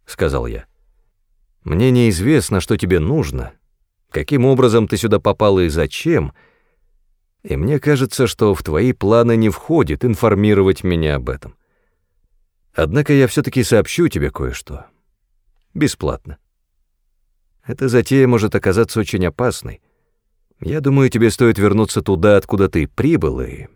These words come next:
предоставить мне самому разбираться с моими проблемами. Тебе совершенно незачем рисковать. А мне кажется, что у меня есть достаточно уважительные причины на то, чтобы остаться.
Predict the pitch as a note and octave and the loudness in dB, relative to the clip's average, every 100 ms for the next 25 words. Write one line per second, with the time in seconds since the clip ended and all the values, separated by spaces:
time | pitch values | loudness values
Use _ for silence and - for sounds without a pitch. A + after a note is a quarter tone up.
0 | _ - D#2+ D2+ - B2+ A#2+ A#2+ A#2 G#2 | _ -6 -4 -4 -2 -2 0 0 0 0
1 | A2 G2+ G2 D3 G#2 C2+ A2 B2+ G2 G#2 | 0 0 0 0 0 -2 -2 -2 0 2
2 | G2 F#2+ - F#2 F#2+ E2 D2+ C#2+ D2 B1+ | 4 4 0 -4 -2 -2 -2 -4 -6 -6
3 | B1 B1 - _ _ _ _ _ _ _ | -10 -14 -20 _ _ _ _ _ _ _
4 | _ _ _ _ - C#3 D3 B2 A2+ F#2+ | _ _ _ _ -6 0 0 2 0 2
5 | B2+ A2 F#2+ C3+ A#2 F2+ D2+ C#2+ - - | 0 2 2 2 0 -2 -6 -8 -10 -12
6 | - _ _ _ _ _ _ _ _ _ | -14 _ _ _ _ _ _ _ _ _
7 | _ _ _ _ _ - A#1+ D2 D3 D3 | _ _ _ _ _ -12 -8 -6 -4 -2
8 | D3+ C#3 C3 - A#2+ - G2+ G2 A#2 A#2+ | 0 2 0 0 -2 0 0 2 2 4
9 | A2+ F2 G2+ F#2+ B2 F#2 - A#2+ A2 G#2+ | 2 2 0 0 -2 -4 -2 0 2 4
10 | A2 G2+ A#2 - E2+ D#2+ C#2+ D#2+ D2 D3+ | 2 2 0 0 0 0 0 -4 -4 -2
11 | D3 F2+ F2 F2 F2 - F2 F#2 - - | 0 2 0 0 -2 -2 0 -2 -2 -10
12 | - - | -12 -14